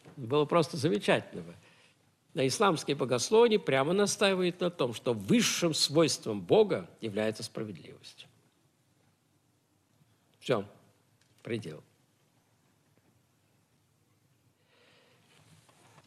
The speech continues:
И когда мы сказали, что высшим свойством является любовь,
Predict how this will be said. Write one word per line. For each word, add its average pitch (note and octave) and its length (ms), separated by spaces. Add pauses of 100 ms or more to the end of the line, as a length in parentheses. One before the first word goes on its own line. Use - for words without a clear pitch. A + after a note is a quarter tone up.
(760)
И C#3+ 120
когда C#3+ 480
мы D3+ 340
сказали, B2+ 720
что A2+ 500
высшим C3+ 500
свойством A2+ 540
является A2 460
любовь, F#2+ 580